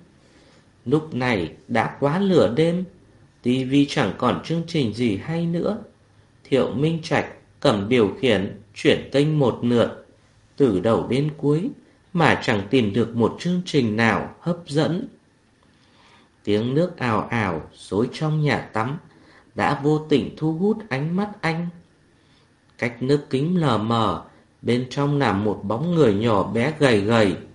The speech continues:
giống như đứa trẻ con chưa trưởng thành. Chỉ là khi bóng người quay nghiêng mới thấy một chút đường cong của thiếu nữ. Thiệu Minh Trạch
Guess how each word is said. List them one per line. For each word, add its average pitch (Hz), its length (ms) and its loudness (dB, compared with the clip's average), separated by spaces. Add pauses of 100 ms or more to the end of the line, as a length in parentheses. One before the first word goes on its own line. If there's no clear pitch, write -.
(500)
giống 104 300 -2
như 151 200 2
đứa 147 280 4
trẻ 120 320 2
con 165 320 0 (240)
chưa 127 200 0
trưởng 113 400 2
thành. 104 320 -2 (800)
Chỉ 113 280 0
là 101 320 -2
khi 143 180 0
bóng 139 300 -4
người 156 280 2
quay 147 200 0
nghiêng 165 380 -2 (440)
mới 107 300 2
thấy 139 200 0
một 151 360 0
chút 233 200 2 (260)
đường 101 420 0
cong 147 340 -4 (200)
của 127 320 2
thiếu 139 240 2
nữ. 170 360 0 (1500)
Thiệu 110 260 0
Minh 139 360 0
Trạch 123 260 0